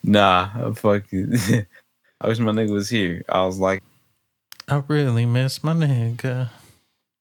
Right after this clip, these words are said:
Speaker 1: Ah, timing is everything, y'all. You feel me?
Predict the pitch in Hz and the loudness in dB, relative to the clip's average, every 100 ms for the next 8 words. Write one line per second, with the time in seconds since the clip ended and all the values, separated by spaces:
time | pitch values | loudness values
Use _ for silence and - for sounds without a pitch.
0 | _ _ _ - 151 156 151 147 143 - | _ _ _ 2 6 6 6 6 4 2
1 | - 104 107 107 107 110 101 98 - - | 0 4 4 4 2 0 -2 0 0 0
2 | 131 123 - - _ _ _ - 170 190 | -6 -6 -12 -20 _ _ _ 2 4 4
3 | 180 160 165 165 170 143 127 120 113 107 | 4 6 6 6 4 4 4 6 6 4
4 | 110 117 - 117 110 - 104 110 113 | 2 -6 -4 -2 -2 -2 -2 -2 -4